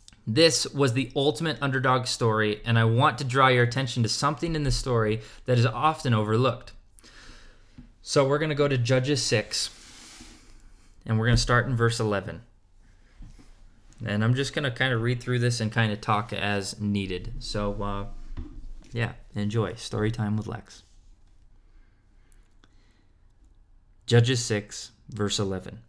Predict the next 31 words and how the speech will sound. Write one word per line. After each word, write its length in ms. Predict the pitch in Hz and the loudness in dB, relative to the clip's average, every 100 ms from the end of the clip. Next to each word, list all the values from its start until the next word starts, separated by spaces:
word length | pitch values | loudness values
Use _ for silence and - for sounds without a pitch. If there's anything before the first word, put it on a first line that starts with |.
| _ - - | _ -16 -2
Now 200 | 107 139 | 2 4
the 180 | 147 143 | 2 0
angel 220 | 147 160 | 0 -2
of 60 | 143 | -2
the 60 | |
Lord 300 | 143 127 117 | 0 0 0
came 340 | - 131 113 101 | -2 0 2 0
and 100 | 101 | -4
sat 360 | - 120 127 | 0 2 2
under 420 | 131 120 104 101 - - - | 2 2 2 0 -6 -18 -8
the 80 | 107 | -8
terebinth 680 | - - 139 123 107 101 - | -6 -2 0 2 2 0 -6
of 220 | 117 104 | -6 -4
Ophrah, 560 | - 113 - 92 80 - - - _ _ - - - - - - _ _ _ - | 0 -2 -2 -6 -6 -8 -14 -20 _ _ -20 -20 -20 -20 -20 -20 _ _ _ -8
which 220 | - 120 | 0 0
belonged 380 | - 113 120 123 | 4 4 6 4
to 60 | 107 | 2
Joshua 640 | 104 123 135 - 107 104 - | 2 2 4 0 0 0 -4
the 140 | 107 | -4
Abiezrite. 880 | 101 104 113 131 117 98 90 76 - - - - - | -2 0 2 2 2 -2 -4 -6 -12 -18 -20 -20 -16
Yeah, 160 | - 80 | -12 -12
fun 320 | - 110 98 | -6 -4 -2
names. 340 | 87 117 - - - - - - | -6 -12 -14 -18 -20 -20 -20 -2
While 240 | 127 139 | 2 4
his 200 | 147 139 | 4 2
son 200 | 147 143 | 2 0
Gideon 420 | 127 160 135 120 | 2 4 6 6
was 160 | 117 107 | 6 4
beating 520 | 101 107 147 165 165 | -2 -2 -2 -2 0
out 260 | 139 139 117 | 2 2 0
wheat 340 | 123 117 107 | 0 0 -4